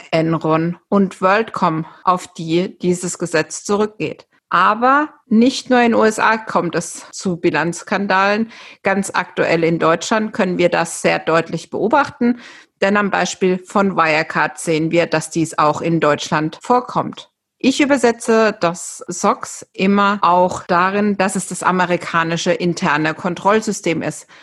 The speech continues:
Warum verwende ich das? Ganz häufig bei amerikanischen Übernahmen empfinde ich es leichter, den Mitarbeitern klarzumachen, dass es wichtig ist, durch Beispiele, die wir auch in Deutschland haben.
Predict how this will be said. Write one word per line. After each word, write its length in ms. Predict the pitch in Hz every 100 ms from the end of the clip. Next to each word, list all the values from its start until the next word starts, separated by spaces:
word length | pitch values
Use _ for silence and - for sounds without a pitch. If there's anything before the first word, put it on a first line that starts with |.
| - - _ _
Warum 760 | - 165 170 214 233 240 233 -
verwende 460 | - 190 185 190 190
ich 260 | 185 202 -
das? 340 | 160 160 - _ -
Ganz 280 | 214 254 -
häufig 360 | 254 254 247 202
bei 100 | 185
amerikanischen 720 | 196 202 185 220 202 196 214
Übernahmen 540 | 226 262 214 196 202
empfinde 460 | 196 196 - 214 202
ich 200 | 240 233
es 300 | 214 - - -
leichter, 600 | 180 214 302 - 196 180
den 340 | 175 185 185 -
Mitarbeitern 800 | 214 269 247 220 220 220 220 226 -
klarzumachen, 800 | 170 190 - 254 240 247 247 240
dass 160 | 196 196
es 220 | 170 185
wichtig 360 | 196 - 220
ist, 300 | - 226 - - -
durch 540 | 208 220 262 - -
Beispiele, 560 | 180 185 202 - 214 208
die 160 | 196 185
wir 180 | 175
auch 80 | 170
in 140 | 180 175
Deutschland 480 | 160 - 202 208
haben. 300 | 202 196 208